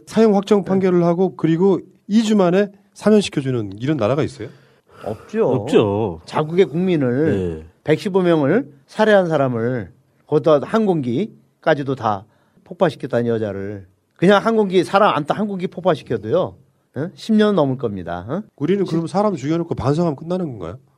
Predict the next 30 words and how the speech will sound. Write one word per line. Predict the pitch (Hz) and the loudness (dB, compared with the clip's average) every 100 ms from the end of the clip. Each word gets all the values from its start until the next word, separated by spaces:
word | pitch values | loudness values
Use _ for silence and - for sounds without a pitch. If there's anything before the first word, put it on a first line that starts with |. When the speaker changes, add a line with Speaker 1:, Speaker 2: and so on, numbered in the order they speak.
| _ _ | _ _
Speaker 2:
<laughs> | - - - - 220 - | -18 -18 -12 -4 -4 -4
그러니까 | - 180 202 | -8 0 0
저 | 160 160 | 2 2
사람이 | 156 156 | 4 4
Speaker 1:
어처구니가 | 147 131 113 | 4 2 2
없죠. | 101 95 104 90 - - | -2 -2 -6 -6 -16 -4
Speaker 2:
그 | 160 | -4
사-, | 147 151 - - | -2 -4 -4 -10
사면한 | - 208 208 202 185 | -2 2 4 4 4
내용도 | 147 156 165 | 4 4 2
보면은 | 139 135 196 190 110 - _ | -2 0 0 0 -4 -10 _
사면한 | - 170 151 120 214 - _ - | -6 0 0 0 -4 -8 _ -6
이유, | 165 131 | -4 -4
사면 | - 180 175 | -4 -4 -2
이유. | 120 110 87 - | -4 -6 -10 -12
그 | 147 | 0
당시 | 156 139 151 143 139 _ _ _ | 0 2 0 -2 -6 _ _ _
저 | 147 | -4
사면을 | 190 196 190 | 0 2 2
발표한 | 151 143 160 143 | 0 2 2 2
사람이 | 135 151 | 0 -2
최병렬입니다. | - 226 208 170 120 104 101 135 101 104 | 0 2 2 2 -2 -4 -6 -6 -6 -8
Speaker 1:
예. | 78 69 _ - | -10 -12 _ -8
Speaker 2:
그 | 131 | -4
당시 | 123 117 | -4 -4
공보처 | 151 143 135 123 | -4 -4 -4 -4
장관. | 107 92 80 _ _ _ | -6 -6 -12 _ _ _
Speaker 1:
예전에 | 104 127 131 143 135 117 | -4 -2 -2 -2 -2 -6
저쪽 | - 107 - 120 | -8 -10 -8 -6
당 | 117 104 78 | -6 -6 -8